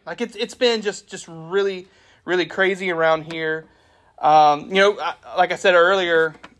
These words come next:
y'all are winding down toward the, the end of school.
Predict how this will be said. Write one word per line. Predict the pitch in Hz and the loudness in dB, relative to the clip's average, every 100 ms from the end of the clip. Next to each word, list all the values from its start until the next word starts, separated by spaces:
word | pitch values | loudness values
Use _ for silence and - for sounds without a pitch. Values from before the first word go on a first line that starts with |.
| - - | -20 -12
y'all | 165 165 | 2 6
are | 170 | 6
winding | 160 156 175 180 | 4 2 2 0
down | 160 156 165 165 170 170 _ _ | 0 4 4 2 -2 -14 _ _
toward | - 180 180 175 180 | -6 2 4 2 2
the, | 160 156 147 | 4 4 2
the | 165 | -2
end | 190 185 | -2 -2
of | 170 | -2
school. | - 202 180 180 | -4 0 2 2